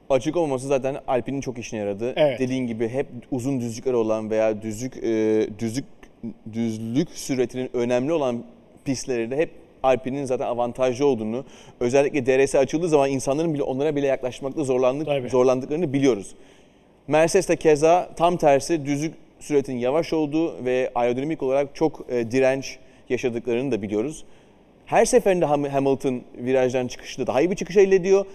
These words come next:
Speaker 1: Rüzgar kulvarına giriyor
Speaker 2: Evet.
Speaker 1: ve ne z-, ne zaman rüzgar kulvarından çıksa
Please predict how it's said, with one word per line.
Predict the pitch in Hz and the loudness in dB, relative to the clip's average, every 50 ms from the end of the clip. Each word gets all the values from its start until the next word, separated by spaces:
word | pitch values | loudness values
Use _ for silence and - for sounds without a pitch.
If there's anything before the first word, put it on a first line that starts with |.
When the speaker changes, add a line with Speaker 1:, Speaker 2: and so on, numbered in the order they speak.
| - - - - - - | -18 -20 -20 -20 -14 -2
Speaker 1:
Rüzgar | 123 139 143 131 127 156 147 143 135 - | 2 2 2 6 6 6 6 6 4 0
kulvarına | - - 143 135 135 131 127 120 | -4 -2 2 2 2 2 2 0
giriyor | 113 117 143 165 208 190 185 190 202 196 - 135 | 2 2 4 6 6 6 6 6 4 0 -4 -10
Speaker 2:
Evet. | 127 120 110 131 | -14 -6 2 4
Speaker 1:
ve | 139 139 135 - 120 | 6 6 6 4 2
ne | 151 175 | 2 2
z-, | 190 165 151 107 156 | 2 2 0 0 2
ne | 190 185 | 2 2
zaman | 196 175 160 151 | 4 2 2 2
rüzgar | 143 139 160 156 151 | 2 4 4 4 4
kulvarından | - 156 147 151 151 147 143 131 | 2 0 -2 0 0 -2 -2 -4
çıksa | - - 143 - - 214 180 196 208 | -6 -6 -8 2 4 6 6 6 4